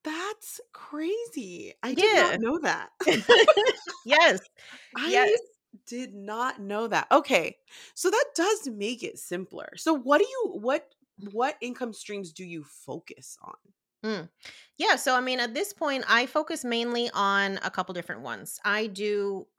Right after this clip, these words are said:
Speaker 2: obviously, I'm a course creator, so I have digital courses that folks can sign up for.
Speaker 1: Mm-hmm.
Speaker 2: Um, those courses are,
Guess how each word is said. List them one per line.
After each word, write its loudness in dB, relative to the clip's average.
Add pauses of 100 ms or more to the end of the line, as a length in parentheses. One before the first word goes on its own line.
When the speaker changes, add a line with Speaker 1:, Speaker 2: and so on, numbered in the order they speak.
(120)
Speaker 2:
obviously, 2
I'm -2
a -4
course -6
creator, -4
so -6
I 0
have -4 (140)
digital -8
courses -10
that -12
folks -12
can -14
sign -8
up -10
for. -8 (320)
Speaker 1:
Mm-hmm. -8
Speaker 2:
Um, 0
those 2
courses -2 (120)
are, 4